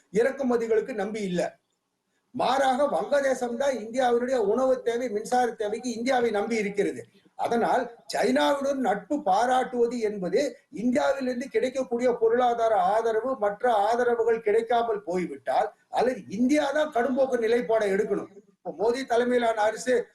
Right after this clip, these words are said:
"ஓகே, நாங்க வந்து உங்களுக்கு ஒரு தகுந்த பாடம் கற்பிக்கிறோம்னு" ஒரு கடும்போக்கு நிலைப்பாடை எடுத்தால் என்ன செய்வது என்பதுதான் அவருக்கு ஒரு சைனா பேக்கப் பிளானே ஒழிய, அவர் சைனாவை நம்பி இல்ல. சைனா வந்து மறைமுகமா சொல்றாங்க, "We are there with you" ன்னு சொல்லி. அது வந்து வங்கதேச ஆதரவு நிலைப்பாடு இல்லை, இந்திய எதிர்ப்பு நிலைப்பாடு.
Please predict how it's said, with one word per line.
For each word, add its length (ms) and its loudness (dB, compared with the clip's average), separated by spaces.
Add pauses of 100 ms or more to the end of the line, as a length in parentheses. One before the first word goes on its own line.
"ஓகே, 260 0
நாங்க 340 0
வந்து 280 0
உங்களுக்கு 280 0
ஒரு 80 2
தகுந்த 380 -2
பாடம் 360 0
கற்பிக்கிறோம்னு" 680 0
ஒரு 100 -2
கடும்போக்கு 460 0
நிலைப்பாடை 600 0
எடுத்தால் 520 0
என்ன 260 -2
செய்வது 440 0
என்பதுதான் 560 0 (200)
அவருக்கு 320 0
ஒரு 180 0
சைனா 300 2
பேக்கப் 380 -2
பிளானே 280 0
ஒழிய, 460 -4 (140)
அவர் 320 0
சைனாவை 440 0
நம்பி 260 -4
இல்ல. 240 -4
சைனா 360 2
வந்து 240 0
மறைமுகமா 560 0
சொல்றாங்க, 280 -2
"We 180 -4
are 180 2
there 260 0
with 160 -10
you" 120 0
ன்னு 140 -6
சொல்லி. 240 -20 (140)
அது 200 -2
வந்து 180 2
வங்கதேச 540 0
ஆதரவு 460 0
நிலைப்பாடு 480 0
இல்லை, 160 -8
இந்திய 280 -2
எதிர்ப்பு 340 0
நிலைப்பாடு. 500 -2